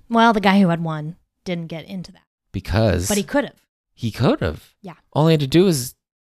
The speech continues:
Speaker 1: All he
Speaker 2: the
Speaker 1: had to do
Speaker 2: same
Speaker 1: was
Speaker 2: as the other guys. Is,
Speaker 1: handle
Speaker 2: is
Speaker 1: it as well as he could have.
Speaker 2: Exactly.
Speaker 1: That's
Speaker 2: And then
Speaker 1: all.
Speaker 2: he could have. It wasn't, he wasn't doomed from the start. Uh, so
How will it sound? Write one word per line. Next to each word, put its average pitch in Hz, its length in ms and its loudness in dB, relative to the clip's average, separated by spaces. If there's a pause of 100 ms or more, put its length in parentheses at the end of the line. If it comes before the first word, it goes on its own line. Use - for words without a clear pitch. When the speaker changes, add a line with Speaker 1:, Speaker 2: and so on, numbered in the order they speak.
(380)
Speaker 1:
All 214 100 -6
he 240 80 -2
Speaker 2:
the 233 40 -4
Speaker 1:
had 220 40 -6
to 160 80 0
do 127 60 6
Speaker 2:
same 151 80 4
Speaker 1:
was 160 80 4
Speaker 2:
as - 20 0
the 160 80 6
other 233 140 2
guys. 87 260 2
Is, 82 120 -2
Speaker 1:
handle 233 300 4
Speaker 2:
is 240 80 4
Speaker 1:
it 180 40 -2
as 190 120 0
well 196 160 4
as 226 80 2
he 233 80 -2
could 226 180 -2
have. 160 220 -8
Speaker 2:
Exactly. 95 600 0
Speaker 1:
That's - 100 0
Speaker 2:
And 95 80 2
then 95 100 4
Speaker 1:
all. 98 60 6
Speaker 2:
he 101 100 6
could 147 200 0
have. 87 340 -4
It - 240 -8
wasn't, 110 360 2
he 123 100 4
wasn't 117 280 2
doomed 107 280 4
from 92 160 -2
the 85 60 0
start. - 420 -4 (580)
Uh, 92 320 -6 (640)
so 107 240 -2